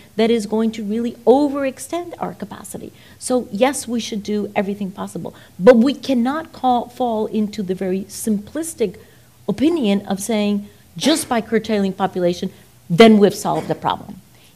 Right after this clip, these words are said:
It is not an either or, it is an and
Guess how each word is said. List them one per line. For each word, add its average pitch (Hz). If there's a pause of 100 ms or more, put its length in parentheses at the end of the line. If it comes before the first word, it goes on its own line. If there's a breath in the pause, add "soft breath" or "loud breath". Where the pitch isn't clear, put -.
It 247
is 202
not 214
an 214
either 190
or, 151
it 180
is 165
an 165 (140)
and 190